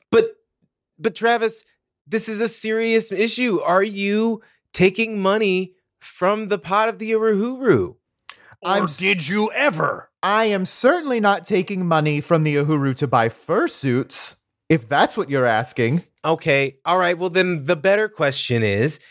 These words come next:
Speaker 1: I guess, what have you taken money from the Uhuru pot and to fund what?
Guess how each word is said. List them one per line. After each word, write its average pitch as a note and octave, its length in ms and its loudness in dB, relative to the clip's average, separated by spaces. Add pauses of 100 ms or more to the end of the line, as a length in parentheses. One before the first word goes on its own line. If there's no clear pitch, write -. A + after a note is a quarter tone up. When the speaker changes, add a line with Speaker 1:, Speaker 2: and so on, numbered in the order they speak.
(240)
Speaker 1:
I A2+ 80 -6
guess, A2 480 0 (300)
what G#3+ 420 0
have F#3 360 0
you G3 180 -4
taken F#3+ 540 -2
money F#3+ 420 0
from E3 300 2
the F#3 160 -4
Uhuru G3+ 600 -2
pot F3 400 0 (480)
and F3 320 2
to F#3+ 400 0
fund F3+ 500 0
what? D3 340 0